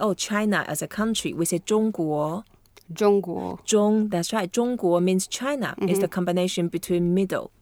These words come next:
Speaker 1: 中.
Speaker 2: So is there always a guo after the end
Speaker 1: Uh, yes.
Speaker 2: for each country?
Speaker 1: That's right.
Speaker 2: Uh-huh.
Speaker 1: Like 英国 is
Speaker 2: Yeah.
Speaker 1: the U K,
Speaker 2: Yeah.
Speaker 1: the Great Britain.
Speaker 2: Mm-hmm.
Speaker 1: 国 is the country or the kingdom.
Speaker 2: Okay.
Speaker 1: And then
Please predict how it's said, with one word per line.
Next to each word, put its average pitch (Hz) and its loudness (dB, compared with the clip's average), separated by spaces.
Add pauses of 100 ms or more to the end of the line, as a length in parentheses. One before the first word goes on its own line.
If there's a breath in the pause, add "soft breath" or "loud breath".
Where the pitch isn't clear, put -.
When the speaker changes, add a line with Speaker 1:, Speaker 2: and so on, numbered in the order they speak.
(100)
Speaker 1:
中. 190 4
Speaker 2:
So 214 8
is 202 6
there 208 2
always 214 2
a 202 2
guo 185 0
after 180 -6
the 180 -4
end 175 -4 (180)
Speaker 1:
Uh, 196 2
yes. 196 2
Speaker 2:
for 202 2
each 185 -2
country? - -8
Speaker 1:
That's 190 0
right. 175 0
Speaker 2:
Uh-huh. 170 -4
Speaker 1:
Like 180 2 (300)
英 247 0
国 175 4 (140)
is 170 -2
Speaker 2:
Yeah. - -
Speaker 1:
the 170 -2
U 180 0
K, 175 -4
Speaker 2:
Yeah. 190 -8
Speaker 1:
the 156 -6
Great 170 -2 (120)
Britain. 165 -8
Speaker 2:
Mm-hmm. 185 -2
Speaker 1:
国 160 0
is 165 -4
the - -6
country 175 -4
or 156 -6
the 151 -6
kingdom. 180 -2
Speaker 2:
Okay. 185 -6
Speaker 1:
And 165 -4
then 165 0